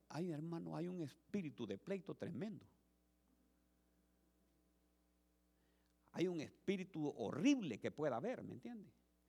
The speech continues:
Es insoportable, usted ni quiere estar en la casa, quiere salir huyendo.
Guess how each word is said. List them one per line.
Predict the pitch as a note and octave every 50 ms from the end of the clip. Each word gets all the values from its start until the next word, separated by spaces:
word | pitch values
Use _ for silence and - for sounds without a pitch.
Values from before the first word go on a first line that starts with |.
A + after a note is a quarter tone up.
| _ _ _ - _ _ _ -
Es | - D#3
insoportable, | A#3 A#3 - A3+ G3+ - - D#3+ C3+ B2 - - G3+ A3+ B3+ B3 G3 D#3
usted | C3 - F#3 G3
ni | G3+ D#3+
quiere | F3+ F#3+ G3 F#3
estar | - - F#3+ F#3+ G3
en | F#3
la | E3 C3+
casa, | - - G#3+ A#3 A3+ - E3+ -
quiere | - F3 F3 F#3+
salir | F3 E3+ E3 F#3 F#3+
huyendo. | F#3 C#3+ C#3+ F#3+ A#3+ C4 A#3+ E3 - -